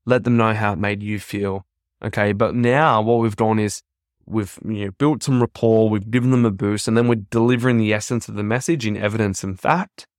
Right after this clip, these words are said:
okay? We're not butting their heads, we're not yelling at them, we're just being factual, we're backing it up with evidence,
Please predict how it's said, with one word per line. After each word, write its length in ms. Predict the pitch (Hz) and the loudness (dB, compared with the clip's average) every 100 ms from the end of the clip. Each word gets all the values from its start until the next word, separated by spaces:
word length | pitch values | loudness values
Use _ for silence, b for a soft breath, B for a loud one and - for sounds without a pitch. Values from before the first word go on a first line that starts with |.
| _ _ - | _ _ -6
okay? 180 | 117 117 | 0 2
We're 120 | 113 | 4
not 280 | 123 127 - _ _ _ | 2 0 -4 _ _ _
butting 300 | 117 120 117 | 0 2 2
their 120 | 110 101 | 2 2
heads, 240 | 127 113 | 0 0
we're 60 | 107 | 0
not 180 | 104 | 0
yelling 300 | 104 117 131 | 2 2 4
at 120 | 135 131 | 2 0
them, 200 | 139 131 _ _ - | -4 -4 _ _ -14
we're 80 | 107 | -6
just 220 | 135 139 | -2 2
being 180 | 131 113 | 2 2
factual, 560 | - 104 - 101 101 98 | 2 0 0 -4 -2 -4
we're 200 | - 104 | -2 0
backing 340 | 98 120 120 131 | 2 0 2 2
it 80 | 107 | 2
up 140 | 98 | 2
with 160 | 104 98 | -2 -2
evidence, 520 | 98 95 95 92 | -2 -2 -4 -6